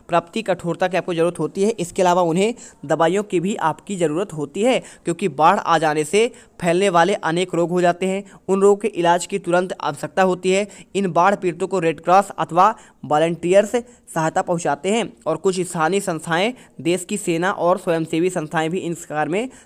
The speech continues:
सबसे अधिक कार्य करती हैं, और बाढ़ पीड़ितों के लिए औषधि आदि एकत्र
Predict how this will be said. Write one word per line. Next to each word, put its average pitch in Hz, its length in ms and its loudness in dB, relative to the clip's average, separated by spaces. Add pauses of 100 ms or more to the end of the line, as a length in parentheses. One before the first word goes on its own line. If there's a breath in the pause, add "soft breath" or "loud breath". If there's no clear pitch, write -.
(120 loud breath)
सबसे - 280 -2
अधिक 170 380 -4
कार्य 170 180 2
करती 160 320 -4
हैं, 226 180 -2 (220 loud breath)
और 165 160 -2
बाढ़ 160 320 2
पीड़ितों 175 340 -4
के 175 100 -6
लिए 170 140 0
औषधि 160 420 -2
आदि 156 320 0
एकत्र 170 420 -4